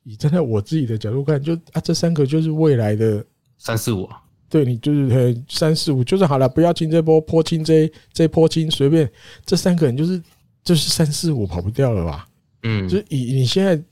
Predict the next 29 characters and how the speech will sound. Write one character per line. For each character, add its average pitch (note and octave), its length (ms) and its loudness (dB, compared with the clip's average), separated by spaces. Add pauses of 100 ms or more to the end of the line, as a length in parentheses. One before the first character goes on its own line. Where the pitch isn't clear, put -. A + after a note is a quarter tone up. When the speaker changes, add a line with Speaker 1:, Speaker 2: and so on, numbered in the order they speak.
(120)
Speaker 1:
手 A2+ 260 0
上 D#3 180 0
这 D#3 100 2
些 D#3 120 4
选 B2+ 200 0
手， A#2 180 2
除 B2+ 200 2
了 C3+ 100 4
洋 A#2 240 2
将 B2+ 200 2
之 G#2+ 160 -2
外 G#2 160 2
啦， D#2 160 -6
对 A#2 100 0
不 C3+ 80 4
对？ G#2+ 160 0 (100)
除 C3+ 160 0
了， G#2+ 80 -4 (180)
不 C3 80 -6
要 D3 120 4
算 B2+ 240 0
洋 G#2 200 -2
将， G#2 220 -2 (320)
会 G#3 200 -2
还 B2+ 240 2
有 A#2+ 180 2 (140)
比 F#2 160 -16
谁 F#2 300 -4
更 A#2+ 280 -2